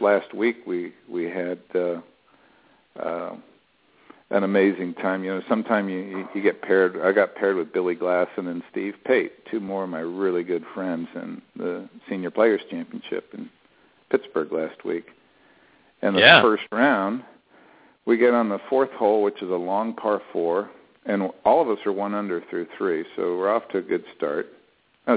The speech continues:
Speaker 1: Steve's even two under through three. And, uh, I hit it up on the, in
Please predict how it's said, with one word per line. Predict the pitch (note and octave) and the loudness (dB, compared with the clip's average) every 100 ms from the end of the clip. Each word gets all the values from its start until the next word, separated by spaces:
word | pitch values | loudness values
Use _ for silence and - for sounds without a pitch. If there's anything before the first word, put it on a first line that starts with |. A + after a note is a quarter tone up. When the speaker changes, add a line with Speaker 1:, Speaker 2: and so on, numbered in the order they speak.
| - | 2
Speaker 1:
Steve's | D3 D3 | 0 2
even | A#2 G2+ F2+ | 2 0 -2
two | C3 G#2+ | 0 0
under | F2 D2 - | -2 -6 -6
through | - - | -12 -10
three. | F2 D2+ - _ _ _ _ _ - - - - _ - | -10 -10 -12 _ _ _ _ _ -20 -20 -20 -20 _ -6
And, | - G#2+ G#2+ G2+ F#2+ - _ _ _ _ _ _ _ _ _ _ _ - | 0 2 2 0 -4 -10 _ _ _ _ _ _ _ _ _ _ _ -8
uh, | - G#2 G2+ G2+ - - - _ _ - | 2 4 4 2 -2 -10 -20 _ _ 0
I | A2 | 2
hit | A#2 A#2+ | 4 6
it | G#2+ | 6
up | G2+ G#2 G2 | 6 2 0
on | G2+ | -4
the, | F#2+ - | -6 -10
in | G2+ | -10